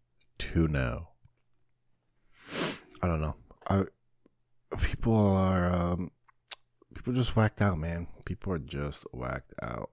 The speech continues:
I think everybody's going through, like, the things I was just talking about. Like, about me, more I internalize. There's been a few times that I've, um, I don't wanna say lashed out, but, uh, vented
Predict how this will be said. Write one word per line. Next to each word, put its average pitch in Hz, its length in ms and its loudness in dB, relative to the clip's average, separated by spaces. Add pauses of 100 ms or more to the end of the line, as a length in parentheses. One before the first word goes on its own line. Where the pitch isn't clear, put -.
(200)
I - 60 -6
think - 380 -4
everybody's 71 520 -6
going 69 380 -6
through, - 520 -8 (340)
like, 95 140 -2
the 104 60 -2
things 117 220 4
I 107 60 8
was 104 140 8
just 98 160 2
talking 95 280 2
about. 67 320 -4
Like, 87 320 -2
about 73 300 -4
me, 110 320 6
more 110 340 6
I 107 160 4
internalize. 98 720 2 (880)
There's 104 140 -8
been 95 160 4
a 87 40 2
few 98 160 0
times 92 340 0
that 85 100 2
I've, 82 220 0
um, 71 460 -2 (1800)
I - 60 -8
don't 85 80 -2
wanna 80 140 -2
say - 140 -10
lashed 69 500 -6
out, 139 320 -6
but, - 200 -8 (920)
uh, 67 200 -6
vented 82 600 -2